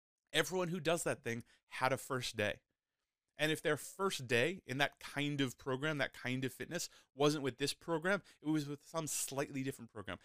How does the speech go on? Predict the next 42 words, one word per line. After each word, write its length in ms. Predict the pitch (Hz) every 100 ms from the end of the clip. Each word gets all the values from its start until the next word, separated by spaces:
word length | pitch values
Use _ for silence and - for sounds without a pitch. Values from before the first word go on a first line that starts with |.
| _
they 100 | 139
still 340 | 143 - 165 143
had 160 | 147
a 40 | 147
first 360 | - 120 -
day. 140 | 104 - _ _ _ _
They 80 | 131
still 220 | - 175
had 80 | 151
a 20 | -
time 340 | - 147 151
when 80 | 156
they 60 |
walked 300 | 147 147 143
in 220 | 143 143 139 - -
and 140 | 131
they 60 | 120
were 100 | 117
a 40 |
little 180 | 120 139
confused 720 | - 135 - 123 120 123 - - -
and 100 | 120
they 80 | 110
felt 300 | - 131 147
a 60 |
little 200 | 135 135
out 120 | 123
of 120 | 123 -
place 300 | 117 113 - -
and 140 | 151 160
they 60 |
weren't 280 | 170 214 127 131
really 340 | 208 240 220
sure 360 | 196 - 202 202
what 160 | 165 156
was 160 | 135
going 240 | 151 160 143
to 80 |
happen, 420 | 127 139 143 190 202 _ _ _ _ -
and 120 | 156
it 40 | 165
was 180 | 156